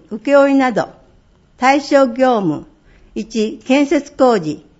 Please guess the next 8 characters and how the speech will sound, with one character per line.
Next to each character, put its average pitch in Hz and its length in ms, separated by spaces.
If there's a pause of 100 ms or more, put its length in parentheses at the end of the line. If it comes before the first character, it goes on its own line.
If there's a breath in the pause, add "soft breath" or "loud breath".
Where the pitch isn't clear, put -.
(360)
二、 233 260
設 208 260 (160)
計、 240 440
調 285 260
査、 - 260
測 190 380
量、 190 300 (520)
三、 247 360